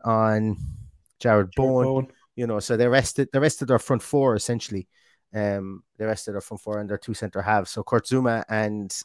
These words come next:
Speaker 1: uh, and, and, and Ogbonna didn't play tonight either.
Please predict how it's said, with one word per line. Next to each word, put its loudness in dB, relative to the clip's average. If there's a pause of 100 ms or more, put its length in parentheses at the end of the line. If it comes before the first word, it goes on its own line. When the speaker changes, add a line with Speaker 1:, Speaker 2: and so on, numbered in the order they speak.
(100)
Speaker 1:
uh, 0
and, -2
and, -4
and -4
Ogbonna 0
didn't -6
play 0 (360)
tonight 0
either. -2